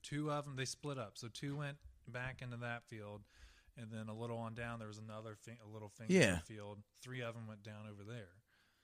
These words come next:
Speaker 2: Why the hell would they go? That's a dumb place to set up.
Speaker 1: I, I don't know. Um, but they split up, and we were pretty aggravated 'cause we're like, "Man, we've been here,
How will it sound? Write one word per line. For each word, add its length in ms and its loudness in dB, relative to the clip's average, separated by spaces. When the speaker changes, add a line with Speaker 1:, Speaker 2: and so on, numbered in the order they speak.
Speaker 2:
Why 160 4
the 80 6
hell 260 8
would 160 10
they 120 8
go? 300 10
That's 300 6
a 20 2
dumb 340 8
place 280 10
to 100 6
set 320 10
up. 360 6
Speaker 1:
I, 260 0
I 100 -4
don't 160 -6
know. 220 -8
Um, 340 -6
but 80 -4
they 80 -4
split 240 -4
up, 220 -2
and 100 -4
we 80 0
were 80 0
pretty 240 -2
aggravated 600 0
'cause 120 -6
we're 140 -4
like, 220 -6
"Man, 260 -2
we've 200 -4
been 160 -2
here, 400 -4